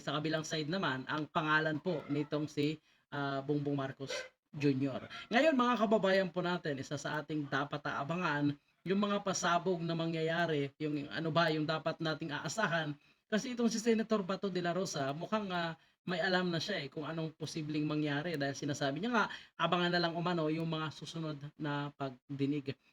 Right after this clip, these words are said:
Ngunit tayo naman ay nanalangin na sana wala po talagang mangyaring masama dito kay, ah, ah, Morales. Dahil, ah, yun nga, ang, ah, in-expose nitong, ah, puting ahas ni Maharlika ay mukhang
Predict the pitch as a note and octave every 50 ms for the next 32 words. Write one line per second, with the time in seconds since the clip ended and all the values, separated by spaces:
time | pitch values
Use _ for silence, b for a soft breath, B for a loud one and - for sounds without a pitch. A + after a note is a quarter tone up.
0 | b _ - E3 F#3+ G#3 G3+ G3 G3 - - - D3+ D3+ D#3 D#3+ E3+ A#3 A#3+ A3
1 | G3 G3 F#3+ F#3 D3+ D#3 D#3 D#3 D#3 D#3 D3+ D3+ D3 D3+ D#3+ F3 F#3+ F3+ E3 D#3
2 | D#3 D3 - - F3+ F3 F3 F3 E3+ E3+ E3 D#3+ D#3+ D#3+ D#3 - - F3+ F#3 -
3 | F3+ F3 F3 E3+ E3 G#3+ D4 D#4+ C4 G#3 E3+ D#3+ D#3+ D#3+ E3 E3 D#3+ D#3+ D#3 D3+
4 | D3+ D3 C#3 D3+ D#3 D#3+ D3 C#3 - C3+ D3 D3+ C#3+ - E3 D#3 - D3 D3 D3+
5 | D3 D3+ D3 D3 C#3 C3+ - b b b b b b b _ D#3+ D#3 D#3 D#3+ D#3
6 | D3+ D#3 D3+ D3+ D3 B2 A#2 A#2 - - C3 A#2+ - _ - D3+ E3 E3+ E3+ F#3
7 | F#3+ F3 E3+ E3 E3 E3 D#3+ E3+ F#3 F#3+ G3+ G3 E3+ D3 C#3 - D3+ D#3 D#3+ D#3
8 | D#3 D3+ D3 B B B B B _ F3 D#3 D#3+ D3+ - - - - F3+ E3 D3
9 | - - - - E3 D#3 D3+ - D#3+ D#3 D#3 D3+ D3+ D3 - D#3 - - D#3 C#3
10 | D#3 C#3+ C#3 D#3 C#3+ - E3 D#3+ D3 C3+ C#3 C#3+ D3+ F3+ F3+ - D#3 D3+ C#3 -
11 | E3+ F3+ F#3 F#3 F3 - F#3 F3 E3 D#3+ D#3